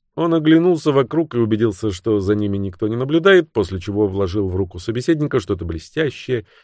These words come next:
и довольно тяжёлое. «Оружие небольшое, но достаточно эффективное», улыбнулся незнакомец. Мистер Робертс, который в жизни не стрелял из револьвера, осторожно опустил оружие в карман.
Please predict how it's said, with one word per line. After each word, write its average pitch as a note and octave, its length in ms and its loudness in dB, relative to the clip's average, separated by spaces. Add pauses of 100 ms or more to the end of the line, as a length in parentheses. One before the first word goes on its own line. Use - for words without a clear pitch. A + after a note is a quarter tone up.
(100)
и C3+ 120 -6
довольно A#2+ 480 6
тяжёлое. G#2+ 420 0 (1000)
«Оружие D2 500 -4
небольшое, F#2+ 680 2
но F2+ 140 -2
достаточно A#2 640 -2
эффективное», A#2+ 580 -2 (160)
улыбнулся E2+ 720 0
незнакомец. - 720 -6 (800)
Мистер F3 440 4
Робертс, D#3 540 2
который B2+ 400 0
в G#2 80 -6
жизни A#2+ 480 -4
не A2+ 140 0
стрелял A#2+ 420 0
из G2+ 140 -4
револьвера, G#2 580 2
осторожно G2+ 480 -2
опустил G2+ 500 -6 (120)
оружие G2 560 2
в - 120 -14
карман. D#2+ 520 -2